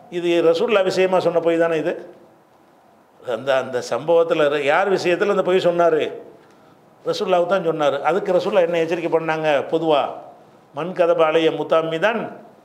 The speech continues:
ஆ, ஃபல்யத்தபவ்வ மக்அதஹு மினன் நார்."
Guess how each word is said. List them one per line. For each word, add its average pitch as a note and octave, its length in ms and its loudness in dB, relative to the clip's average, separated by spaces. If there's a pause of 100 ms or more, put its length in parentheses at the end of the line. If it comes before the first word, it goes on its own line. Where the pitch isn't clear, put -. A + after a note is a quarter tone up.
(400)
ஆ, D#3+ 320 -2
ஃபல்யத்தபவ்வ G3 800 0
மக்அதஹு E3+ 460 0
மினன் D3 260 -4
நார்." C3+ 580 -2